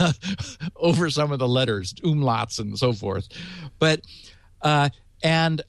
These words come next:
he received, re-, he received two responses later in the day,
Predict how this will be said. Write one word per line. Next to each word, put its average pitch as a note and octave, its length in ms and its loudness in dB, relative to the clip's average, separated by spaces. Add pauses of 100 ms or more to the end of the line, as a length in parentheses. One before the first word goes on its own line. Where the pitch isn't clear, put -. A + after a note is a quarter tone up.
(140)
he D#3 240 2
received, E3+ 640 2
re-, D3+ 220 2
he D3 160 4
received C#3+ 560 0
two C4+ 280 2
responses D3+ 920 -2 (280)
later F#3 400 2
in F#3+ 80 0
the G3 100 0
day, A#2 500 -2